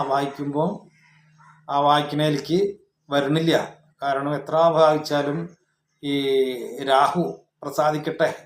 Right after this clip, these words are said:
എന്ന് പറയുന്ന നോക്കുമ്പോ ആറില്, എട്ടില്, പന്ത്രണ്ടില്, ആറില്, എട്ടില്, പന്ത്രണ്ടില്, അത് ഒരുപാട് കഷ്ടം അനുഭവിച്ചു. അങ്ങനെ അപ്പോഴേക്കും വേറൊരാള് നാഗത്തിനെ, ആളുടെ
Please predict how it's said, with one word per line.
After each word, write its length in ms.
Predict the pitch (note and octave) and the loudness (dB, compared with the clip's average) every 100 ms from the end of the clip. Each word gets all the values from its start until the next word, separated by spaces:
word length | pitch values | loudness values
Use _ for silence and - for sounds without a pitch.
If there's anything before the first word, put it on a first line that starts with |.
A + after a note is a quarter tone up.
| - | -8
എന്ന് 140 | C#3 C#3+ | -6 -2
പറയുന്ന 240 | C#3+ C3+ C#3 | -2 -2 -4
നോക്കുമ്പോ 280 | C3 C3+ C#3+ | -4 -4 -2
ആറില്, 260 | B2+ B2 C3+ C3+ | -2 -4 -6 -8
എട്ടില്, 240 | - C3 C3+ | -10 -8 -6
പന്ത്രണ്ടില്, 420 | C3 B2+ B2+ C3+ C3 | -6 -8 -8 -6 -4
ആറില്, 240 | B2 B2+ C3+ | -4 -6 -10
എട്ടില്, 220 | C3+ C3 C3 | -10 -8 -8
പന്ത്രണ്ടില്, 500 | A#2+ A#2+ A#2+ A#2+ C#3 - _ _ _ - - - B2 | -8 -12 -14 -16 -18 -20 _ _ _ -20 -20 -20 -10
അത് 140 | B2+ D3+ D#3+ D3+ | -4 -2 -2 -4
ഒരുപാട് 440 | C3+ C3 D3+ D#3 E3 D3+ | -6 0 2 2 -2 -4
കഷ്ടം 260 | - - | -6 0
അനുഭവിച്ചു. 420 | F3 E3 C#3+ - - - - - - - - - - - - - _ _ - C#3 | 2 2 0 -4 -16 -20 -20 -20 -20 -20 -20 -20 -20 -20 -20 -20 _ _ -6 -2
അങ്ങനെ 300 | D3+ D#3 F3+ F3 D#3 | 2 2 2 0 -2
അപ്പോഴേക്കും 520 | D#3+ D#3+ D#3 D#3 D#3 D#3+ F3 - - D3 | -2 -2 -2 -2 -2 -4 -8 -10 -10 -2
വേറൊരാള് 600 | D3 C#3+ D3 C#3+ C#3 D3 D3 - - - C#3 | 0 2 2 2 2 -2 -4 -12 -20 -14 -6
നാഗത്തിനെ, 500 | C3+ C3 C3 B2+ C3 B2 _ _ _ C3 C3+ C3 | -4 -4 -8 -8 -8 -10 _ _ _ -20 -16 -10
ആളുടെ 180 | C#3+ | -8